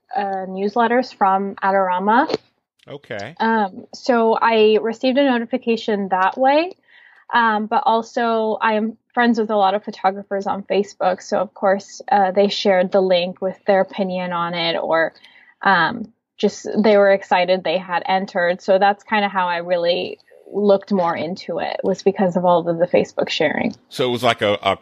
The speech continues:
Speaker 2: a call, a casting call, if you will, saying, "If you want to be on the next photography show, what did you have to do? Send
Speaker 1: Yeah.
Speaker 2: a video or, or
Speaker 1: No,
Speaker 2: what did you do?"
Speaker 1: so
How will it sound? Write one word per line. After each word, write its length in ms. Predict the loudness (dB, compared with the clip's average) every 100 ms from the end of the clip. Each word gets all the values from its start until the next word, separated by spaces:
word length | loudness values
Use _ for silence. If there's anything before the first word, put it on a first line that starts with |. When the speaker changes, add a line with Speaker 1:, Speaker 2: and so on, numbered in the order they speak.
| -4
Speaker 2:
a 80 | -6
call, 600 | -8 -6 -4 -2 -2 -2
a 40 |
casting 480 | -2 0 -2 -2 -8
call, 280 | -4 -2 -2
if 100 | -2
you 100 | -4
will, 300 | -2 0 -2
saying, 440 | -4 -2 -2 -4 -6
"If 120 | -6
you 100 | -4
want 140 | -2
to 60 | -2
be 220 | -2 -2
on 160 | 0 0
the 80 |
next 300 | 0 -2 -4 -12
photography 680 | -6 -2 0 0 -2 -2
show, 540 | -2 0 2 2 0 -4 _ _ _ _ _ _ _ _ _ _ _ _ _ _ _
what 140 | -2 0
did 160 | 0
you 60 | 0
have 120 | 0
to 80 | -2
do? 320 | -8 -8 -8 -14 _ _
Send 320 | -10 0 2
Speaker 1:
Yeah. 280 | 4 4 2
Speaker 2:
a 60 | -2
video 460 | -4 -2 -2 -4
or, 420 | -4 -4 -4 -6 -8
or 360 | -8 -6 -4 2
Speaker 1:
No, 320 | 4 4 4
Speaker 2:
what 140 | 4
did 160 | 4 2
you 60 |
do?" 60 | 0
Speaker 1:
so 420 | -2 0 0 -2